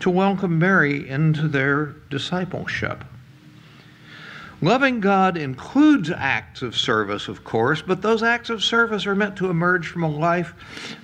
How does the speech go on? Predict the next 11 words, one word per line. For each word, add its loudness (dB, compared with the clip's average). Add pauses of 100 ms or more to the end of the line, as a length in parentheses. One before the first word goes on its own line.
of 0
listening 0
attentively 0
to -10
God 0
and -6
His -4
Word, -6 (400)
of -4
paying 0
attention -2